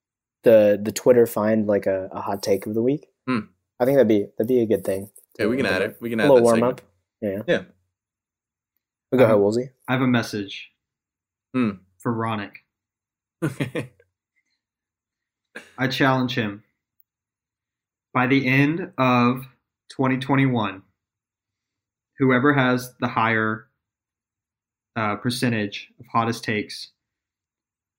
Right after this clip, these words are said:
Speaker 3: the loser has to get the person's, um, most voted on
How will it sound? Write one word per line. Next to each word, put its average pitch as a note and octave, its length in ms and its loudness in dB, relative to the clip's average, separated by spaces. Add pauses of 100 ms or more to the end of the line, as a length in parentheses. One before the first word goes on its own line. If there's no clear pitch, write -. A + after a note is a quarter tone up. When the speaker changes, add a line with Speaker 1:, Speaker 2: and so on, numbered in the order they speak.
(320)
Speaker 3:
the C3+ 80 0
loser C3 540 4
has B2 280 -4
to C3 80 0
get A2+ 360 -4 (1080)
the A#2+ 120 -2
person's, B2 840 -4 (300)
um, G2+ 520 -6 (1120)
most C3+ 360 2
voted C#3 340 4
on B2+ 340 0